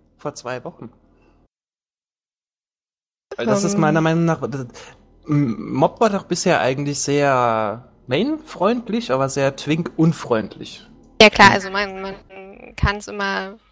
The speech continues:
Speaker 2: von beiden Seiten sehen. Ich find's halt einen Tick zu schnell. Ein bisschen langsamer wär auch okay, aber ich find generell die Möglichkeit, Twinks nachzuequippen,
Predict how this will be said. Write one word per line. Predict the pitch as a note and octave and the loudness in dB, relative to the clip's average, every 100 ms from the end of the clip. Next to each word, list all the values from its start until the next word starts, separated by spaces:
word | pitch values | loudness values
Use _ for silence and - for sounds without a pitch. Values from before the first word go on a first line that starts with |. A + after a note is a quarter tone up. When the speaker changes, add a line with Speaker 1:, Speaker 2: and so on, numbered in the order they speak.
| - | -20
Speaker 2:
von | - G3+ | -10 -4
beiden | F#3+ G3 G3+ | 0 -2 -2
Seiten | F#3+ F#3+ - | -6 -6 -8
sehen. | F#3+ F3+ | -12 -10
Ich | A3+ | -6
find's | C#4+ C4 | -4 0
halt | B3 A#3+ | 0 0
einen | A3+ A3+ | -6 -12
Tick | A#3 - | -16 -12
zu | G3+ | -4
schnell. | - G#3+ D4+ F4+ _ _ - _ _ | -4 -4 -6 -10 _ _ -20 _ _
Ein | A3+ | -10
bisschen | B3 - B3 | -10 -8 -6
langsamer | A#3 A#3 A#3 A3 G#3+ | -6 -6 -6 -4 -2
wär | G3 A3 | -2 -2
auch | - | -6
okay, | C#4+ - C#4 C#4+ - | -6 -4 -4 -4 -8
aber | G#3+ G#3+ - | -8 -8 -8
ich | - | -12
find | - A3+ - | -14 -14 -6
generell | A3 A3+ G#3+ G#3+ G#3 | -4 -4 -4 -6 -6
die | G3+ | -8
Möglichkeit, | G#3+ G#3+ B3 B3 - A3 A3 | -14 -14 -14 -10 -4 -2 -2
Twinks | - G#3+ G#3+ | -8 -12 -8
nachzuequippen, | A3 G#3+ - G#3 G3 G#3 - G3+ G3+ - | -6 -6 -6 -10 -10 -12 -12 -14 -14 -18